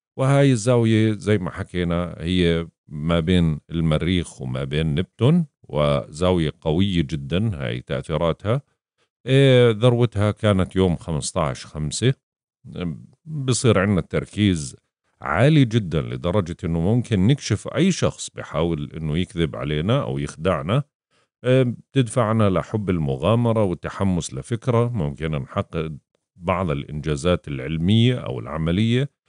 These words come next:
بتدفعنا للإثارة، ولا برضو بتساعدنا للكفاح لأجل مثل عليا، آه، ومناسب للشعور بالإطمئنان النفسي والإنجازات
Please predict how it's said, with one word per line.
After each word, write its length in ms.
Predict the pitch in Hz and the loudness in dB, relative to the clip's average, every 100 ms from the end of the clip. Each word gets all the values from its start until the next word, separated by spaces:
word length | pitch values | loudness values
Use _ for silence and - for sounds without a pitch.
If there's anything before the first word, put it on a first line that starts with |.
| _ _ | _ _
بتدفعنا 640 | 104 - 131 - 127 131 123 | -4 -2 -4 -2 0 2 4
للإثارة، 840 | 127 92 113 120 117 113 131 - _ | 2 -2 -2 2 2 2 -2 -4 _
ولا 560 | - 85 98 107 101 87 | -8 -2 2 4 4 0
برضو 520 | 92 95 104 120 110 | -6 -8 -4 -2 -2
بتساعدنا 920 | 113 104 - 104 87 113 117 120 117 85 | -2 -2 0 2 2 0 0 0 0 0
للكفاح 880 | 107 127 - 123 - 131 127 - | 0 2 0 -4 0 2 2 0
لأجل 460 | 92 76 117 101 85 | -6 -2 0 2 2
مثل 500 | 78 117 107 80 73 | 2 2 2 -2 -4
عليا، 580 | - 90 110 107 104 104 - _ _ _ _ 90 | -6 0 0 2 0 -2 -8 _ _ _ _ -2
آه، 440 | 82 82 80 80 | 2 4 4 2
ومناسب 760 | - 131 135 143 143 123 107 90 | 0 2 4 6 6 4 2 0
للشعور 540 | 85 - 78 92 92 | 0 -2 -2 0 0
بالإطمئنان 1080 | 71 65 95 120 - 107 92 82 76 85 80 | -4 -4 -2 -2 -2 -6 -2 -2 0 0 0
النفسي 500 | 71 82 92 - 151 | -2 -4 -4 -4 -2
والإنجازات 1080 | 151 117 117 107 104 90 87 80 95 - | 0 0 0 4 4 4 2 2 0 -2